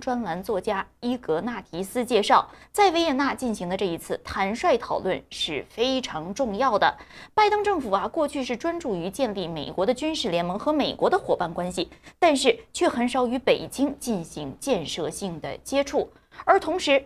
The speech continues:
当中国宣布与俄罗斯建立所谓无上限的伙伴关系的时候，却回绝了对于其未来最重要的这一个超级大国的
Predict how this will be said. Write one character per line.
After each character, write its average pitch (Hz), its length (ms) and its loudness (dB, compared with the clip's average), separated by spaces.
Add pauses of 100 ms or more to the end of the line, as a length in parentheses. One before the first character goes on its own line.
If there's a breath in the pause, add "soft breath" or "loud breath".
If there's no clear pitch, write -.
(160 loud breath)
当 392 200 4
中 381 180 -2
国 285 220 4
宣 339 260 -4
布 294 160 -2
与 196 100 2
俄 226 200 4
罗 330 160 0
斯 339 220 -2
建 247 260 -2
立 208 100 -2
所 - 160 -6
谓 160 100 -2
无 180 220 -4
上 269 240 0
限 240 180 -2
的 175 80 0
伙 170 220 0
伴 247 180 -2
关 269 220 0
系 262 140 -4
的 180 80 2
时 185 160 -4
候， 170 200 0 (200 loud breath)
却 - 140 4
回 185 240 0
绝 196 120 -2
了 135 300 -2
对 180 100 -2
于 135 260 -10
其 156 220 -8
未 165 160 -2
来 135 240 -6
最 320 240 0
重 175 220 -6
要 160 180 -2
的 135 200 -6
这 202 120 -6
一 147 140 -8
个 - 260 -6
超 302 320 -2
级 143 280 -10
大 - 280 -6
国 - 260 -4
的 269 160 0